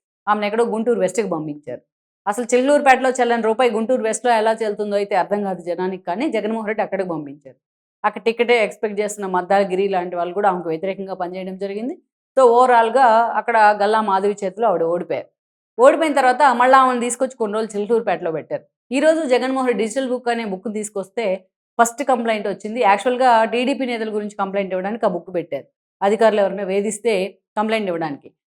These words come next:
ఫస్ట్ కంప్లైంట్ వైసీపీ నుంచే, అది కూడా చిలుకూరుపేట కాన్స్టిట్యుయెన్సీలో ఆవిడ మమ్మల్ని వేధించారని చెప్పి ఆధారాలతో సహా విడుదల రజనీ మీద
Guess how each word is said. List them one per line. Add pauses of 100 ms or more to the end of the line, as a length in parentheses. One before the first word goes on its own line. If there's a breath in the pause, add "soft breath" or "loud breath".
(120)
ఫస్ట్
కంప్లైంట్
వైసీపీ
నుంచే,
అది
కూడా
చిలుకూరుపేట
కాన్స్టిట్యుయెన్సీలో (500)
ఆవిడ
మమ్మల్ని
వేధించారని
చెప్పి
ఆధారాలతో
సహా
విడుదల
రజనీ
మీద